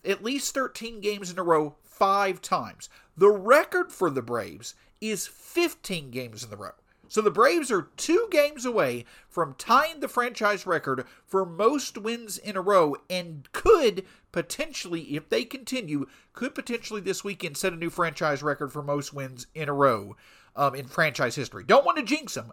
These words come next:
but that's how <laughs> close they are in terms of this winning streak.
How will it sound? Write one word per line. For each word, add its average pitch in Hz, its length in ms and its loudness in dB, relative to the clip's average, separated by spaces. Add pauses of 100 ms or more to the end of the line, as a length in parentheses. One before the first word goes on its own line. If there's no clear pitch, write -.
but - 200 -4
that's 226 300 0
how 226 180 4
<laughs> - 20 4
close - 540 2
they 165 180 4
are 110 380 4 (280)
in 160 220 -8
terms 190 400 -4
of 147 240 -4
this 139 360 -4 (340)
winning 139 360 -8
streak. 117 380 -4